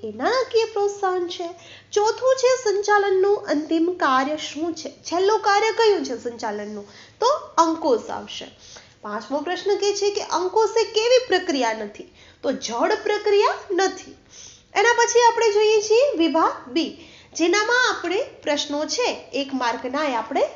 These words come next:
જોઈ લઈએ છીએ. દોરવણીનો અર્થ આપો. દોરવણી એટલે શું? તો તાબેદારોને માર્ગદર્શન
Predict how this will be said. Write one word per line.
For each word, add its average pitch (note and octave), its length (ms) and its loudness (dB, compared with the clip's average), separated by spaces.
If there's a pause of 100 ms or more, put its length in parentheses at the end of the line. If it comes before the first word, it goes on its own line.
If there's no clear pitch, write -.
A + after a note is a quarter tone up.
(180)
જોઈ C4+ 180 0
લઈએ G3+ 360 -8
છીએ. - 280 -14 (580)
દોરવણીનો A#4 720 4
અર્થ D4 500 0 (100)
આપો. A#3+ 500 -6
દોરવણી G#4+ 380 4
એટલે A4+ 380 2
શું? A#4+ 320 -2 (340)
તો D#4 100 2
તાબેદારોને G#4+ 960 2 (120)
માર્ગદર્શન B3 640 -4